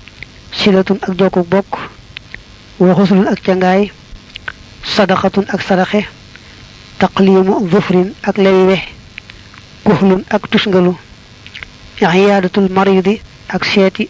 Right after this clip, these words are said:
aji tawat, zawru xaalimin ak siyaari aji xam, wa masu ra'sin ak raay bopp, li yatiimin ñeel ab jirim,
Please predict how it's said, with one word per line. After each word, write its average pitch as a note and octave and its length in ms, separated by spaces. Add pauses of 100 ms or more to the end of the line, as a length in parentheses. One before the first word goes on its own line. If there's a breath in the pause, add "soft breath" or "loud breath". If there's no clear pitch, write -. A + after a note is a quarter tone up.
aji G3 180
tawat, F3+ 240 (960)
zawru F#3+ 480
xaalimin F#3+ 640 (280)
ak F#3+ 160
siyaari F#3 440
aji G3+ 160
xam, F#3+ 220 (1040 loud breath)
wa F3 100
masu F#3+ 420
ra'sin G#3+ 400 (280)
ak G3 180
raay G3 240
bopp, F#3 240 (960 loud breath)
li F3+ 100
yatiimin F#3+ 460
ñeel G3 140
ab F#3 160
jirim, G3 280